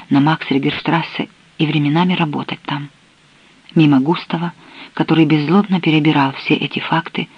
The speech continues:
расценивал их, прошел молодой человек лет тридцати, крупного сложения, с костистым квадратным лицом. Густав знал его. Это был доктор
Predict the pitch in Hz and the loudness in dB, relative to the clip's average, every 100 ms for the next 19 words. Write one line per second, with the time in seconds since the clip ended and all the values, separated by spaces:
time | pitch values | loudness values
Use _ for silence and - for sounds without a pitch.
0 | - - - - 143 - 165 170 165 156 | -20 -20 -10 -6 -6 0 2 4 2 0
1 | 156 151 - - _ _ _ _ _ _ | -4 -8 -12 -20 _ _ _ _ _ _
2 | _ _ _ _ - 151 208 214 147 143 | _ _ _ _ -6 -2 4 4 4 2
3 | 170 185 156 147 143 147 - - - - | 0 0 0 0 0 -2 -6 -16 -20 -8
4 | 147 151 - 151 - 143 - 131 135 _ | -2 -2 -2 -6 -4 -8 -4 -4 -4 _
5 | _ _ _ - - 156 156 135 - 143 | _ _ _ -16 -4 -2 0 -2 -2 -4
6 | 143 180 185 185 185 - - - - 143 | 2 4 4 2 -2 -10 -18 -12 -4 -4
7 | - 180 - 190 175 139 139 147 151 143 | -2 -4 0 -2 0 0 2 0 -2 -2
8 | 143 - 135 139 135 _ _ _ - 156 | -4 -4 -4 -2 -6 _ _ _ -10 -2
9 | 160 - 160 185 185 139 139 131 127 - | -2 0 2 4 4 4 -2 -2 -4 -8
10 | - - - - 165 151 147 151 147 175 | -20 -20 -16 -6 -4 0 2 4 2 0
11 | - 170 | 0 -2